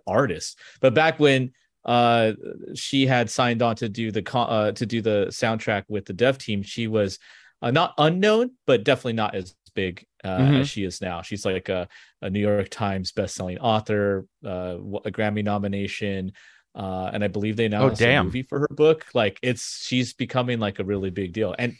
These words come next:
Speaker 1: and she's super cool and friendly. Um, but I, I think, uh, uh, you know, she's, but, uh, above all that, sorry, she's incredibly talented.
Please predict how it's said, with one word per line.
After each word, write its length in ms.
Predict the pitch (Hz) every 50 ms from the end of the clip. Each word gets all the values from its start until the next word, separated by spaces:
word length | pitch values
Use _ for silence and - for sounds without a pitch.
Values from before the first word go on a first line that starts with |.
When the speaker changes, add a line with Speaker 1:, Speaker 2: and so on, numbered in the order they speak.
| - -
Speaker 1:
and 120 | 139 127
she's 140 | - 127 127
super 240 | - 185 - - -
cool 180 | - - 110
and 100 | 95 90
friendly. 320 | - 104 95 90 90 82 - - - - - - - _ -
Um, 460 | 135 120 110 110 107 104 101 95 95 _ - - _ _ _ - -
but 240 | 135 143 143 139 151
I, 60 | 143
I 40 | 143
think, 340 | - - 165 160 160 - -
uh, 20 |
uh, 760 | 156 147 139 135 131 131 131 - - 131 127 127 127 123 120 - - - - -
you 160 | - 131 117 110
know, 140 | 107 101
she's, 260 | - - 143 135 123 -
but, 360 | - 131 117 143 - 214 -
uh, 120 | - - -
above 240 | - 117 117 151 139 143
all 120 | 160 160
that, 180 | 139 127 117 -
sorry, 240 | - 127 113 107 _ _ _ _
she's 260 | - - 190 180 156
incredibly 460 | 175 143 - 180 156 143 135 120 113
talented. 560 | 107 127 127 117 104 92 85 - - - -